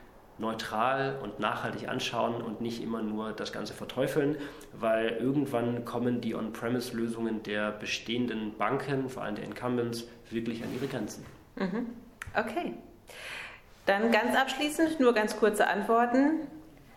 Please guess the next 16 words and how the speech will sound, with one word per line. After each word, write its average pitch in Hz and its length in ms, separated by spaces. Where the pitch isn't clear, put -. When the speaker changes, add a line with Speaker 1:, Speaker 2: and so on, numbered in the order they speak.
Speaker 2:
Bist 226 200
du 208 60
Mac-User 247 540
oder 226 120
P-C-User? 185 720
Speaker 1:
Mac. 104 220
Speaker 2:
I 202 140
O - 40
S - 200
oder 160 200
Android 254 320
hat 208 140
sich - 80
dann 185 140
damit 170 380
ja, 160 100